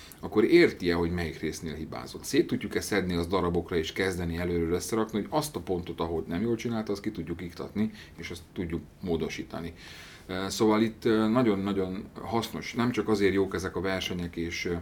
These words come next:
és vadászatok, mert hogy a kutyámban gyönyörködünk, hanem mert olyan emberekkel is tudunk beszélgetni, olyan emberek is látnak minket, meg mi látjuk őket, akitől nagyon sokat lehet tanulni.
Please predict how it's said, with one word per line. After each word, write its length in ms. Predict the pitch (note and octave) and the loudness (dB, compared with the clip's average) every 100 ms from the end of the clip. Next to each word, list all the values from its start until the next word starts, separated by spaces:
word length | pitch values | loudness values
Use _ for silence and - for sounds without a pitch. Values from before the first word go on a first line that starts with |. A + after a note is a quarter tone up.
| - - - - - - - | -6 -18 -18 -12 -10 -10 -6
és 320 | E2+ D#2+ - | -4 -2 -4
vadászatok, 720 | G2 G#2 F#2+ F#2 F#2+ F#2 E2+ | 2 4 4 2 -2 -2 -4
mert 280 | F2 E2+ - | -2 -2 -2
hogy 180 | F2 E2+ | -4 -4
a 80 | |
kutyámban 540 | - F#2 F2+ E2 D#2+ D#2+ | -6 -6 -4 -4 -2 -2
gyönyörködünk, 580 | F2 F2 F2 G2+ A2+ G#2+ | -2 -2 -4 -4 -2 -2
hanem 220 | G#2 G2+ | -2 0
mert 120 | G2+ | 4
olyan 180 | A2 G2 | 4 2
emberekkel 520 | F#2 F#2 E2+ - E2 | -2 -2 -4 -6 -6
is 100 | E2 | -6
tudunk 240 | F#2 E2+ | -4 -4
beszélgetni, 640 | D#2+ E2+ G#2+ G#2+ A2 A2+ A2 | -4 -4 -2 0 -2 0 2
olyan 140 | G2 | 2
emberek 240 | F#2 F2 F2 | 0 -4 -4
is 120 | - | -4
látnak 420 | F2+ E2+ D#2 - | -4 -4 -6 -6
minket, 320 | F#2+ G#2+ C3 | -4 -2 -2
meg 140 | F2 F2 | -2 -2
mi 100 | F#2+ | -2
látjuk 420 | E2 D#2 E2 E2 | -2 -4 -6 -6
őket, 280 | F2+ G2 F#2 | -6 -6 -6
akitől 320 | F2+ F2 F2+ | -8 -6 -4
nagyon 180 | E2 D2+ | -4 -6
sokat 300 | D2+ - - | -10 -12 -14
lehet 140 | C2+ | -16
tanulni. 360 | - - - | -14 -16 -16